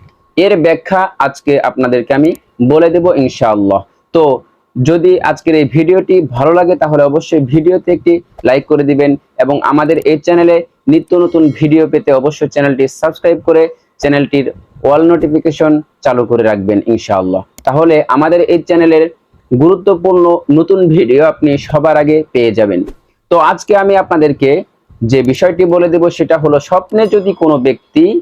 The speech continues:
গোবর দেখে, তাহলে ওই ব্যক্তির কল্যাণ হবে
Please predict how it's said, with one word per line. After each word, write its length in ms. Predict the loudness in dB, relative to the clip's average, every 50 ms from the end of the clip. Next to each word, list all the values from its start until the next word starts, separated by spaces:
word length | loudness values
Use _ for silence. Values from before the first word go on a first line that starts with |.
| -6 _ _ _ _ -4 -2
গোবর 420 | 0 0 0 0 0 0 0 0
দেখে, 440 | 0 0 -2 -2 -4 -6 -4 -4 -4 -4 -6 -14 _ _ _ _ _ _ _ _ _ -20 _ _ _ _ _ -12 -12 -4 -2
তাহলে 500 | -2 0 2 2 2 2 2 2 0 -2 -6 _ _ _ -2
ওই 200 | 0 2 2 2
ব্যক্তির 640 | 2 0 0 -2 -2 _ 0 2 4 4 4 2 0 -6 _ _ _ _ -20 _ _ _ _ _
কল্যাণ 420 | 0 0 2 2 2 2 2 2 0
হবে 480 | 0 0 0 0 2 2 2 0 0